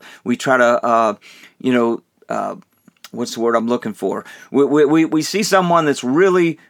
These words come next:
really good at something. They got a great marriage. We try to find the bad spots. "Yeah, but, yeah, well, that, that, that, yeah, they might look like they got a good relationship, but I heard blah, blah, blah," and it leads to gossip, right?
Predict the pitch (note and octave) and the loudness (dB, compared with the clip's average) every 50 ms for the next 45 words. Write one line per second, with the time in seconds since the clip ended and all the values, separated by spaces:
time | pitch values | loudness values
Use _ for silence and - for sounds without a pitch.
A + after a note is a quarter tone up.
0 | _ _ - - - A#2 D3 E3+ F3+ E3+ C#3+ A#2+ G2 - - D3+ D#3+ E3 E3+ F3 | _ _ -20 -16 -8 -2 0 2 2 2 2 0 -2 -4 -2 0 0 0 0 -2
1 | D#3 - - - E3 D#3+ D#3+ - D#3+ D3+ B2 G#2 A#2 A2 G#2+ G#2 G#2+ A#2+ C3 C#3+ | -4 -4 -2 -2 -2 -2 0 -2 -4 -2 -2 -2 -2 -2 -2 -4 -4 0 0 0
2 | D3 - - C3+ C3+ C#3+ D3+ D3+ D3+ D3+ D3+ C3 - - _ - C3+ D#3+ D3+ - | 0 -2 -4 -2 0 2 2 4 2 2 0 -2 -6 -14 _ -6 -6 -6 -6 -4
3 | - D#3+ E3 D#3 D3 C#3+ - - D#3 C#3+ C#3+ D3 C#3+ C#3+ C#3 - - _ - - | -2 -2 0 0 0 -2 -2 -2 0 0 0 0 0 -2 -4 -6 -10 _ -20 -20
4 | _ _ - B2+ - - B2+ A#2 A#2+ A#2 G#2+ - - - - F2+ D#2+ - - - | _ _ -6 -6 -4 -2 -2 0 0 0 -2 -4 -8 -6 -6 -8 -8 -8 -14 -10
5 | - B2+ C3+ D3 D3 D3 C#3 C3+ A2 - C3+ C3+ C3 G#2 - - - _ _ _ | -6 -2 2 2 4 4 2 0 0 0 0 2 2 0 -2 -4 -10 _ _ _
6 | _ _ _ _ _ _ _ A#2 B2 C3+ C3+ B2+ B2 A#2+ A#2+ A#2 A#2 A#2 A#2 B2 | _ _ _ _ _ _ _ 0 2 2 4 4 4 4 2 2 2 0 2 2
7 | B2+ C3 A#2 A2 A#2+ B2+ B2+ A2+ - A#2 C3 C#3 C#3+ C#3 - - G#2+ A#2 A#2+ A#2+ | 2 2 2 2 2 0 0 0 0 0 2 2 2 0 -4 -8 -4 -2 0 0
8 | A#2 B2+ C3+ C3+ C#3 C#3+ C3 F2 A2 C3+ D3 D3 C3 A2+ A2 - A2+ G#2+ A2 A2+ | 2 0 0 2 2 2 2 2 0 -2 0 0 0 -2 0 0 -2 -2 -2 -2
9 | A2+ G#2+ F#2+ A2 A2 G2+ F2+ F#2+ G#2 A2+ A2+ G2 G2+ G2 - - B2+ G#2+ - A2 | -2 -2 -4 -4 -4 -4 -4 -4 -4 -4 -4 -6 -10 -12 -6 -6 -4 -4 -2 0
10 | A2 B2 C#3+ B2+ A#2+ A2+ A2 G2 - A2+ A2+ A2 G#2+ A2+ G#2+ G#2+ A#2+ B2 A#2 A#2 | 0 0 0 0 -2 -2 -4 -2 0 0 0 2 2 0 0 0 0 0 0 0
11 | A2 G2+ - _ - A#2+ B2 A2 G#2 B2 B2+ - - B2 G#2+ B2+ A#2+ B2 B2 - | 0 -2 -6 _ -6 -6 -4 -2 -2 -2 -4 -4 -6 -2 0 2 2 2 0 -2
12 | G#2 F#2 - _ - A2+ A2+ A2+ B2 | -6 -10 -12 _ -8 -4 -4 -4 -4